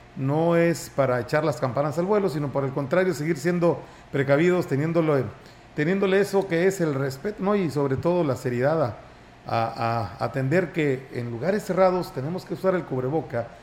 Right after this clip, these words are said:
o en lugares donde, donde asistan muchas personas, así sea un lugar abierto, pues de igual manera, usar el cubreboca, yo creo que va a seguir siendo parte de estos cuidados que debemos de tener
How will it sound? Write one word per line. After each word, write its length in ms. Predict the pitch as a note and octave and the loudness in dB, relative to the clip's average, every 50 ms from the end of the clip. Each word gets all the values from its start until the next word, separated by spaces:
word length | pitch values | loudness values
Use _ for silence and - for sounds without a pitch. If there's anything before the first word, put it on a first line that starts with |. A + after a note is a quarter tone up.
| - - - - - | -20 -20 -18 -10 -6
o 40 | C3+ | -2
en 60 | A#2+ | 0
lugares 300 | C3 C3+ F3 F3+ F#3+ F3 | 2 2 4 4 2 2
donde, 580 | D#3+ D#3+ C#3+ C3 C3+ B2+ B2+ B2 A#2+ A#2 A#2 - - A#2+ | 0 -2 0 0 0 2 2 0 -2 -4 -6 -10 -8 -6
donde 380 | B2+ B2+ B2 A#2+ B2 A#2+ A#2 - - - | -6 -4 -4 -4 -6 -6 -8 -8 -10 -10
asistan 440 | A2+ G#2 - E3 E3+ E3+ - E3 | -8 -6 -6 -6 -4 -2 0 0
muchas 240 | D#3+ E3+ D#3 - D3 | 0 0 -2 -2 -4
personas, 440 | - - C3 A#2+ C#3 D#3+ E3 D#3 D3 | -4 -4 -4 -2 -2 -2 -2 -2 -4
así 160 | C#3 A#2+ A#2+ | -6 -8 -6
sea 120 | A2+ C#3 D#3+ | -4 -4 -2
un 80 | D#3+ | -2
lugar 240 | D3 C#3 C3+ D3 D#3 | 0 0 0 0 0
abierto, 480 | D#3+ D#3+ F3 F3+ E3 - - F#3 G3 G3 - - - - - - - - | 2 2 2 2 0 0 0 -2 -2 -2 -6 -14 -20 -20 -20 -20 -12 -8
pues 160 | B2+ A2+ G#2+ | -6 -4 -2
de 60 | B2+ | 0
igual 200 | C3 C#3 D#3+ E3 | 0 0 0 0
manera, 380 | D#3 C#3 C3 C3+ C3+ A#2 A2+ G2+ - | 0 0 0 0 0 -2 -2 -6 -8
usar 220 | - - C#3 D3 D3 | -4 -2 0 0 0
el 100 | C#3 C3+ | -2 -4
cubreboca, 640 | - B2 A2+ A#2 A#2+ C#3+ E3 E3 - - D#3+ D#3 - - - - - - - - | -4 -4 -2 -2 -2 -2 -2 -2 -2 -4 -4 -4 -6 -12 -18 -20 -20 -20 -14 -8
yo 120 | C#3 C3 B2+ | -6 -6 -4
creo 200 | C3 C3+ C3+ C3+ | -4 -4 -4 -4
que 100 | C3 B2 | -2 -2
va 100 | B2 C3 | -2 -2
a 40 | B2 | -2
seguir 240 | - B2 C3+ A#2+ | -2 -4 -4 -2
siendo 260 | G#2 C3 B2 B2 A#2+ A#2 | -2 -4 -4 -4 -4 -4
parte 400 | - - C3+ C3+ C3+ C3+ C3+ B2 | -2 0 0 0 0 0 -2 -2
de 280 | A#2 A#2+ A#2 A#2 B2+ - | 0 -2 -4 -4 -4 -4
estos 280 | C3 C3+ C3 C#3 B2+ - | -4 -4 -4 -4 -8 -8
cuidados 540 | - C3 C3+ C3+ D3 D#3 D#3 D3 D3 C3 | -4 -2 0 2 4 4 4 2 0 -2
que 120 | - - B2+ | -4 -6 -4
debemos 320 | A#2+ B2 C#3 C#3 C3+ C3+ C3 | -2 -2 0 0 -2 -2 -4
de 60 | B2 | -4
tener 340 | - C3+ C3+ D3+ E3+ E3 | -4 -2 -2 -2 -2 -2